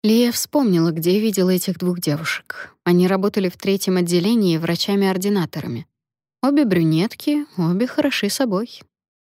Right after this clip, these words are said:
Ходили сплетни, что доктор Лаан переспал с обеими. Она удивлённо посмотрела на доктора, сидящего рядом. «А так и не скажешь». Ей он казался застенчивым и скромным.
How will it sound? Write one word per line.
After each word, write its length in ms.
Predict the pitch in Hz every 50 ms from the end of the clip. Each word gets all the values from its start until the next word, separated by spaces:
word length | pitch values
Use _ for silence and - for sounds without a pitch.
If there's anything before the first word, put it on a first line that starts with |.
| _ _ _
Ходили 320 | - 247 220 254 262 254
сплетни, 460 | 254 - - 285 302 302 - 247 214
что 300 | 208 - - - 226 226
доктор 400 | 220 214 233 240 - - 233 214
Лаан 420 | 220 233 240 226 202 156 143 143 -
переспал 440 | - 156 160 - - - 165 165
с 120 | 156 - -
обеими. 420 | 156 151 160 165 151 135 101 - _ _ _ _ _ _ _ _ _ _ _ -
Она 160 | 165 165 160
удивлённо 460 | 160 156 165 151 147 180 226 262 285 285
посмотрела 580 | - 269 - 233 214 - - 220 226 226 220
на 140 | 214 208 190
доктора, 400 | 175 202 226 - - - 190 196
сидящего 540 | - - - 170 165 156 160 - - 175 160
рядом. 440 | 135 - 147 127 - - 143 151 - _ _ _ _ _ _ _ _ _ _ _ _ _ _ _
«А 100 | - 160
так 220 | 160 - 160 - -
и 20 |
не 140 | 226 254 277
скажешь». 580 | - - 254 233 214 214 254 262 - - - _ _ _ _ _ _ _ _ _ _ _
Ей 160 | - 202 226
он 120 | 262 285 285
казался 480 | - 285 254 277 285 285 277 - 247
застенчивым 720 | 220 214 220 214 - - 214 226 262 277 - 269 254 220 185
и 40 | 170
скромным. 560 | - - - - 214 254 285 262 202 147 139